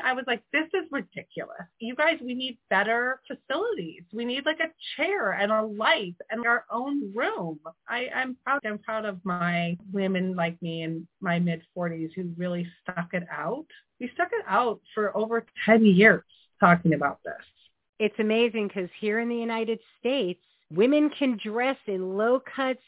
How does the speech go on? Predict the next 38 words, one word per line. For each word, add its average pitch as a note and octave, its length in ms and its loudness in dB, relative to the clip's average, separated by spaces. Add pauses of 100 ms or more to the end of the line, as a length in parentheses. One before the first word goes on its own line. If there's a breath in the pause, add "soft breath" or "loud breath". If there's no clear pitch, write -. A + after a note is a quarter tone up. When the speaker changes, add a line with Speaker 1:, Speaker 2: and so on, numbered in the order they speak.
Speaker 2:
skin B3+ 360 -2
Speaker 1:
<laughs> F3 40 -10
Speaker 2:
tight B3 240 0
with G3+ 240 -4
everything C4+ 560 -6
hanging C4+ 440 -6
out, C4 280 -4
and F#3+ 200 -4
guys A3+ 440 -4
think B3+ 200 -8
it's A3+ 240 -10
gorgeous, B3 540 0
and G3 320 -4
women, A#3 500 -4
oh, A3+ 360 -4
blah, A3+ 300 0
they're A3 280 -2
so A#3+ 220 -6
envious. A#3 520 -4 (220)
But A3 160 2
you A#3 100 0 (100)
start C4+ 240 0
nursing C4+ 420 -4
your C4 100 -4
baby, B3+ 480 -2
and G#3+ 100 -2
all G#3 220 -2
of A3+ 140 -6
a A#3+ 80 -6 (100)
sudden, A3+ 460 -4
you G#3+ 100 -2
know, G#3+ 360 4
"Oh C#4 60 2
my G#3+ 380 -4
God, A3+ 400 0
what G#3+ 180 -6
are A#3+ 220 -6
you E3+ 80 -8